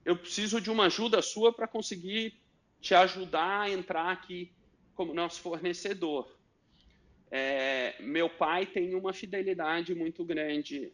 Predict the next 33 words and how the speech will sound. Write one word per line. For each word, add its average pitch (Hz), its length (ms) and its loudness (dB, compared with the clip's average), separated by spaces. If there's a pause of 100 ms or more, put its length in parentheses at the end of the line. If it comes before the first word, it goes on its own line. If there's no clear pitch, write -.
a 135 160 2
marcas 131 560 0
centenárias 156 1080 0 (840)
e, 165 1000 2 (520)
e 170 120 -2
eu 175 100 8
preciso 175 300 -2
que - 60 -12
você 196 120 0
coloque 185 320 4
no 180 80 6
contrato: 160 560 2
se - 140 -10
você 147 260 -2
deixar 160 300 2
de 139 80 -4
existir 135 320 -2
amanhã, 131 600 4 (960)
é, 131 260 0
como 156 340 4
é 160 40 6
que 165 140 0
a 190 60 2
gente 190 200 -4
vai 180 140 -2
ser 175 140 -4
atendido?" 185 680 -4 (1080)
É, 120 400 -2 (160)
e 180 140 2
ali 175 320 6
você 214 320 -2
vê 180 140 -4
um, 165 440 -6